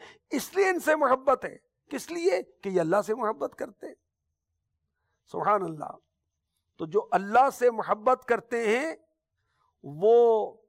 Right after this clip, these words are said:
اس طرح کے امور انجام دیتے ہیں، اور یاد رکھیے، یہ ہیں اللہ کی محبت کی دلیلیں۔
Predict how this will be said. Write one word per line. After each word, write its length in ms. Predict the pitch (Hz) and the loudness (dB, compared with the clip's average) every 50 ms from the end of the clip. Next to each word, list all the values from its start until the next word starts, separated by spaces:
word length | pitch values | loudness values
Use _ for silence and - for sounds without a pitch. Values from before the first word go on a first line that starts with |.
| _ _ - | _ _ -14
اس 200 | 240 - - - | -14 -14 -12 -8
طرح 240 | - 226 220 214 | -4 -2 0 0
کے 160 | 208 214 - 214 | -2 -2 -6 -10
امور 420 | 220 202 - 175 185 202 226 233 | -8 -6 -6 -6 -4 -2 -2 -2
انجام 480 | 240 220 202 180 180 196 208 214 208 185 | -2 -2 -2 -2 0 0 0 0 -4 -4
دیتے 360 | 185 185 175 - 208 208 196 | -6 -6 -4 -2 -2 -2 0
ہیں، 300 | 185 202 214 269 311 - 233 _ _ _ _ _ _ _ | 0 0 -2 -4 -6 -12 -16 _ _ _ _ _ _ _
اور 100 | - 147 | -8 -8
یاد 240 | 143 143 185 226 233 | -6 -4 -2 -2 -4
رکھیے، 580 | 220 220 214 - - - 208 226 254 269 285 294 233 _ _ _ _ _ _ _ _ _ - 147 131 165 | -4 -8 -14 -14 -16 -16 -14 -12 -12 -12 -12 -14 -16 _ _ _ _ _ _ _ _ _ -16 -12 -8 -4
یہ 220 | 240 254 269 254 | -2 0 2 2
ہیں 400 | 202 214 233 247 262 269 285 - - _ _ _ _ _ _ - | 2 2 2 0 -2 -4 -6 -8 -12 _ _ _ _ _ _ -2
اللہ 380 | - 196 208 214 226 240 240 247 240 240 | -2 0 0 2 4 6 6 6 4 0
کی 120 | 226 233 | -8 -8
محبت 720 | 214 196 190 - - - 208 214 202 190 202 233 226 226 - - | -8 -8 -8 -6 -2 0 -2 -2 0 0 0 0 0 0 -4 -10
کی 160 | 247 262 285 | -8 -8 -8
دلیلیں۔ 680 | 233 190 185 247 262 269 294 302 320 330 320 302 269 | -4 0 2 2 2 2 0 -2 0 2 2 2 2